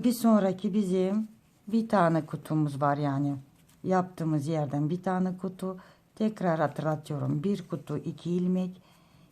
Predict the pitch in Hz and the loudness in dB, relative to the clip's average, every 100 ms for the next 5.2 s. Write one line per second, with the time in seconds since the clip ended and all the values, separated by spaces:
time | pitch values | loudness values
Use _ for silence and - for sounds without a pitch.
0 | - 202 190 185 - - 185 190 190 185 | -6 -2 -2 -2 -4 0 0 0 -4 -6
1 | 165 170 185 - 175 175 180 208 - _ | -4 -4 -4 0 2 4 2 0 -8 _
2 | _ _ _ _ _ _ _ _ _ 190 | _ _ _ _ _ _ _ _ _ 0
3 | 202 196 185 - 190 190 180 170 156 131 | 2 2 -2 -2 2 4 2 2 0 -4
4 | - 185 185 196 185 175 160 151 147 147 | -6 -6 -4 -2 2 2 4 2 2 2
5 | 180 220 | 0 -2